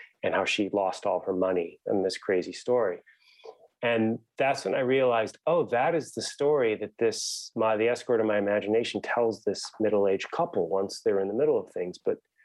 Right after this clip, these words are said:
to me, the thing I'm proudest of about the story is that I think the first time I kind of wrote it out,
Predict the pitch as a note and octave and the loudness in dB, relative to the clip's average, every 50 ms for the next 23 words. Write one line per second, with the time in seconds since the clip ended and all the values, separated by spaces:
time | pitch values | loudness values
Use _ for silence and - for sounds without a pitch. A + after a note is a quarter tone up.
0 | _ _ _ _ _ - - C3 D3 F3+ A3 A#3 G#3 D#3+ C#3 A#2+ - D#3 D3+ C#3+ | _ _ _ _ _ -8 -6 -2 0 2 2 4 4 2 0 0 0 2 2 2
1 | C3 A#2 A2+ - C3+ C3+ C3+ C#3+ D3 C3 - - G#2+ G#2 G#2 G2+ G#2 G2 - - | 2 2 0 0 0 0 0 2 0 0 0 0 0 0 2 0 0 -2 -4 -6
2 | - - - A2 G#2+ G2+ G2 F#2+ F#2 F#2 G2+ G2 F#2 - - G#2 G2 - - _ | -10 -4 0 2 4 4 4 2 0 0 -2 -4 -4 0 0 0 0 0 -2 _
3 | - A2+ A#2 D#3+ D3+ B2+ - - D3+ D#3 D#3 - - D3 C#3+ B2+ A#2+ A2+ - - | -2 -2 0 0 -2 -2 -2 0 0 0 0 -2 -2 0 0 0 0 0 0 0
4 | A#2+ A2+ A2 G#2 G#2+ G#2 G#2 G#2 F#2+ F#2+ G2 G2 G2 F#2+ F#2+ F#2+ | 2 2 2 2 2 2 2 0 0 0 2 2 2 2 2 0